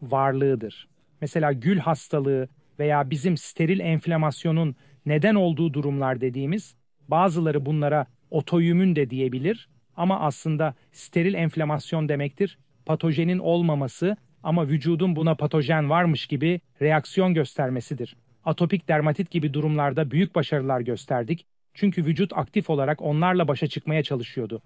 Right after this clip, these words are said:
Ama vücut kırışıklıklarla aynı şekilde aktif olarak ilgilenmez. Bu yüzden daha fazla araştırmaya ve derine inerek buna çare bulabilmek ve iletişim kurabilmek adına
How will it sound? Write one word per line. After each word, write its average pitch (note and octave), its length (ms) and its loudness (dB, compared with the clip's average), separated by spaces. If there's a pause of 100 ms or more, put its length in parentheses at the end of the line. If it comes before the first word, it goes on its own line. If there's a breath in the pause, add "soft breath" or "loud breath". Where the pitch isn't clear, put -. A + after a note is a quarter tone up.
(280)
Ama D#3 260 2
vücut D3+ 340 0
kırışıklıklarla D#3+ 960 0
aynı F#3 300 2
şekilde C#3+ 420 -2
aktif D3 380 -4
olarak C#3 320 0
ilgilenmez. C#3+ 800 -2 (340)
Bu G3 100 2
yüzden D3+ 360 0 (760)
daha E3+ 180 2
fazla F3 380 2
araştırmaya E3+ 760 0
ve D3 120 0
derine E3+ 340 2
inerek E3 480 0 (320)
buna F#3 240 2
çare F3+ 420 2
bulabilmek D3 600 0
ve F3+ 100 0
iletişim F3+ 460 0
kurabilmek D3 580 0
adına A#2+ 380 -4